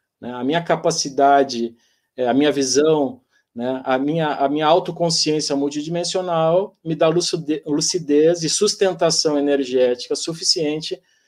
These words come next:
pra que aconteça ao contrário. Eu influencio no meio que eu estou, né?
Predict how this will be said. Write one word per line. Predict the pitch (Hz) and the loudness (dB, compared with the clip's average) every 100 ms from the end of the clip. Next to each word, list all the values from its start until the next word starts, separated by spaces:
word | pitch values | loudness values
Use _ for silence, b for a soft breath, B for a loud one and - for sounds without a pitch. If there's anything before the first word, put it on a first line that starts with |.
| _ | _
pra | - 156 | -4 0
que | 175 | 2
aconteça | 160 165 160 170 175 | 4 2 2 0 0
ao | |
contrário. | 175 196 190 170 135 107 - _ _ _ | 0 0 4 4 4 2 -8 _ _ _
Eu | - 143 170 | 2 4 4
influencio | 165 170 160 160 - 160 170 | -2 0 0 0 -2 -2 -4
no | 175 170 | -4 0
meio | 143 147 | 2 2
que | 147 | 0
eu | 151 | -6
estou, | - 127 101 _ _ _ _ | -4 -6 -6 _ _ _ _
né? | 117 | -20